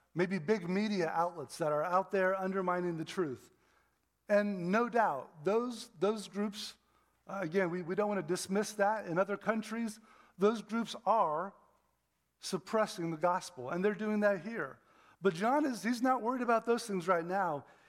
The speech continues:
He's warning us the, of the more subtle things that distract us from following Jesus. Again, these individuals, they were involved. They were partaking of the fellowship in these churches.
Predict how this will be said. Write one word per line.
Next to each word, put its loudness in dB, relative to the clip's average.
He's -2
warning 0
us -4
the, -2
of -4
the 0
more -2
subtle -4
things -8
that -4
distract -8
us -8
from -8
following -6
Jesus. -14
Again, 2
these -2
individuals, 0
they 0
were 0
involved. 2
They -2
were 0
partaking 0
of 0
the 0
fellowship -2
in 2
these -2
churches. -4